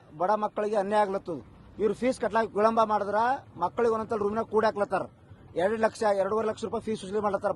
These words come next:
ಬಾಲಿಕೆ ಆಗಿರ್ಬೋದು, ಶಾಹಿನ್ ಆಗಿರ್ಬೋದು, ಜ್ಞಾನಸುಧಾ ಆಗಿರ್ಬೋದು, ಡೈಮಂಡ್ ಆಗಿರ್ಬೋದು, ಮಾತಾಮಣಿ ಕಿಶೋರ್ ಆಗಿರ್ಬೋದು, ಎಲ್ಲರಾಗಿರ್ಬೋದು, ಮಕ್ಕಳ ಹತ್ರ ನೀಟು, ಜೆ ಡಬ್ಲ್ಯೂ, ಕೆ ಸಿ ಟಿ ಎಲ್ಲ ಸುಲಿಗೆ ಮಾಡ್ಲತ್ತಾರ. ಅದೇ ರೀತಿ ಫಿಸಿಕ್ಸ್ ವಾಲ ಮತ್ತು ಆಕಾಶು ಮತ್ತು ಬನ್ಸಿಲ್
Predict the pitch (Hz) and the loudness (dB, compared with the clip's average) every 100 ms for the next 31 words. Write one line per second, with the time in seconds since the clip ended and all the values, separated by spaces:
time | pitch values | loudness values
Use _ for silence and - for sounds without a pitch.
0 | 170 180 220 214 202 208 208 220 - 175 | -2 -2 0 0 0 -2 -2 -2 0 0
1 | 214 208 202 202 208 240 240 - - - | 2 0 -2 0 2 2 0 -12 -20 -8
2 | 156 185 190 196 214 208 208 220 196 190 | -2 -2 -2 2 2 2 -2 0 0 -2
3 | 208 208 202 196 208 208 240 262 - - | -2 0 0 0 -2 2 2 2 -4 -20
4 | - 165 185 208 214 208 196 208 208 202 | -6 -2 0 -2 -2 -6 -6 -2 -2 0
5 | 226 220 247 233 220 190 131 - - - | 0 2 2 2 0 0 -4 -18 -20 -2
6 | 180 - 233 220 233 214 220 220 247 180 | -2 2 0 0 -2 -2 -2 0 -2 0
7 | 214 214 214 240 208 196 214 196 208 208 | 0 0 -2 -2 -2 -2 -4 -4 -2 0
8 | 220 247 - 190 226 233 208 202 196 233 | 2 0 -2 0 2 2 0 -2 0 2
9 | 269 - - - - 185 269 262 247 190 | 0 -6 -20 -10 -2 6 6 6 -2 -4
10 | - - - - 185 190 262 - 226 233 | -4 -18 -20 -12 -6 -2 -2 2 2 4
11 | 262 254 - 202 - 214 202 185 175 165 | 2 -2 -6 -8 -2 0 4 4 2 0
12 | 151 180 233 220 247 269 - _ - 202 | -2 0 0 2 2 2 0 _ -12 -8
13 | 202 202 214 247 196 | -4 -4 -2 -2 -4